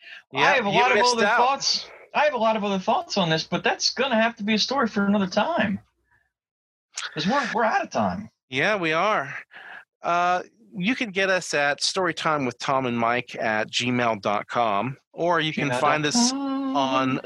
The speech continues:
Speaker 1: dem beans dot biz, D E M B E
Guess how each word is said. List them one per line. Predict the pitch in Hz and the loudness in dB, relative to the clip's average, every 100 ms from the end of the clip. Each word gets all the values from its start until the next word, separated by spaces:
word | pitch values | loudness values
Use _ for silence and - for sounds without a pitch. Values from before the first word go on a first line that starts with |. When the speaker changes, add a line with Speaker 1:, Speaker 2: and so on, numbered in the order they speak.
| 139 | -4
Speaker 1:
dem | 147 147 156 147 | -2 0 0 -2
beans | 127 139 143 135 - | 0 0 0 0 0
dot | 131 127 - | 0 0 0
biz, | 135 131 143 | 0 0 -2
D | - 143 160 151 | -4 -4 -2 -2
E | 139 | 0
M | 135 135 | 0 -2
B | 123 127 139 156 | -2 -4 -6 -6
E | 135 131 | -8 -10